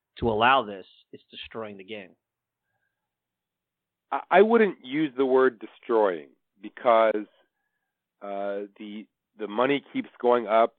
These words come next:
Speaker 2: the revenues continue to increase year, year to year, even as attendance goes down. M L B just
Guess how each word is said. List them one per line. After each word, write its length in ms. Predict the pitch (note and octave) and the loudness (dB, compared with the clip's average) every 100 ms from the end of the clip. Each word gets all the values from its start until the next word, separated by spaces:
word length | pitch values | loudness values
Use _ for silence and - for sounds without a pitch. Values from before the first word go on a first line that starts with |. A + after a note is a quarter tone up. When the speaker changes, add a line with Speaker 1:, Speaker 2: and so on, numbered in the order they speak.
| - | -10
Speaker 2:
the 80 | G#2 | -2
revenues 600 | A2 A#2 A#2+ A#2 A#2 G#2+ _ _ | -2 -2 -4 -4 -4 -6 _ _
continue 560 | G#2 - G#2+ G#2+ G#2 G#2+ _ | -20 -16 -14 -12 -14 -16 _
to 440 | - G#2 G2+ G2+ G2 - | -12 -10 -8 -10 -14 -14
increase 520 | G2+ F#2+ - F#2+ F#2 - | -16 -16 -14 -14 -14 -14
year, 220 | F#2 F#2 _ | -12 -12 _
year 180 | G2+ G2 | -12 -12
to 80 | F2+ | -12
year, 240 | F2+ F#2 | -10 -10
even 260 | F#2 A2 G#2+ | -8 -8 -8
as 80 | F#2+ | -8
attendance 400 | F#2 G#2 F#2 F2 - | -14 -14 -14 -14 -12
goes 240 | F2 F2 | -10 -10
down. 380 | F2 E2+ E2+ E2+ _ _ _ _ _ - | -14 -14 -16 -20 _ _ _ _ _ -14
M 120 | A2+ | -4
L 120 | A#2+ A2 | -2 -2
B 200 | G#2+ G2+ | -6 -8
just 240 | G2+ | -8